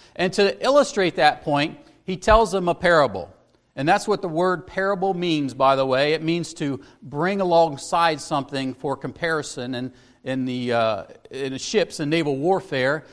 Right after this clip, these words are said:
you had two ships coming beside one another. That's kind of the thing we're looking at, a parable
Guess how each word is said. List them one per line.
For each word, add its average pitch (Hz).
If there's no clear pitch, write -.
you 135
had 139
two 170
ships -
coming 156
beside 180
one 127
another. 113
That's 131
kind 175
of 143
the 139
thing 165
we're 147
looking 143
at, 101
a -
parable 165